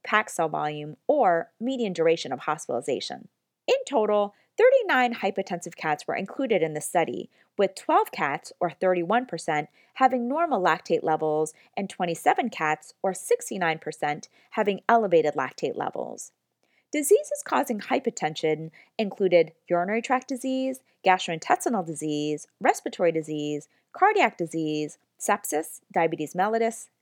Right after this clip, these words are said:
asthma, seizures, anemia, and four cats that had masses that were presumed not to be cancerous. It should be noted that a definitive diagnosis was never made,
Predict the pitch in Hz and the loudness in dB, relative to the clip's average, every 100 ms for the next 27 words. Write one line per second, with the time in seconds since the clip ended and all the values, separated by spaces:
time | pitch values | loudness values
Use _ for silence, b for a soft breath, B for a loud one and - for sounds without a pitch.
0 | - 226 330 330 170 160 165 - - 269 | -2 2 2 0 -4 -4 -6 -12 -10 -4
1 | 320 202 165 160 156 - 185 220 262 170 | -4 0 2 2 -2 -6 -4 -2 -4 -2
2 | 156 156 160 b b b - 233 - 359 | 0 0 -4 b b b -4 -4 2 2
3 | 440 - 254 - - - 190 170 175 220 | 2 0 -2 0 -2 0 0 0 0 0
4 | 240 - 151 147 175 - 170 _ 180 175 | 0 0 -2 0 -2 -2 -8 _ -6 -4
5 | 170 269 202 156 - - 180 214 220 - | -4 -4 -4 -6 -10 -8 -2 0 -2 -6
6 | 156 - 170 147 - - - - - _ | -10 -8 -8 -8 -6 -8 -8 -14 -18 _
7 | _ 214 - - 480 247 196 196 175 160 | _ -2 2 4 4 2 2 4 4 4
8 | 160 160 170 175 415 453 220 156 143 147 | 4 4 2 0 0 2 2 4 2 0
9 | 156 - 151 - 175 190 208 165 151 147 | -4 -4 -6 -4 -4 -2 -4 -4 -4 -4